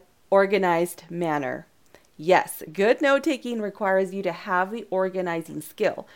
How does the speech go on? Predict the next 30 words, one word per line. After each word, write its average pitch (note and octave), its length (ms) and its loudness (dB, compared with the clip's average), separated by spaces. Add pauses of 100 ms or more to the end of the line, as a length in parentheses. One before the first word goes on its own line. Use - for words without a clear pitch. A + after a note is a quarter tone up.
(200)
which F#3+ 220 0
is F3+ 220 -2
why F3+ 420 4
I'm E3+ 120 -6
talking D4 340 -2
about C#3 240 -4
it. - 240 -12
And F3 360 0
this A#3 180 4
organizing G3+ 640 -2
skill D4 360 -2
can B3 320 -4
be A#3+ 140 -4
learned. A3 560 0
You F3+ 160 -6
know, D3+ 200 0
if, D#3+ 160 -4 (280)
if - 160 -10
you're F#3 100 4
not F#3+ 460 4
organized E3+ 480 -2
by C3+ 160 -6
nature G3+ 640 0
or D3+ 420 -2 (240)
you F#3 80 -6
just F3+ 220 -4
don't E3+ 200 2
feel F3+ 140 2
like E3 220 -2
that's D#3 400 -4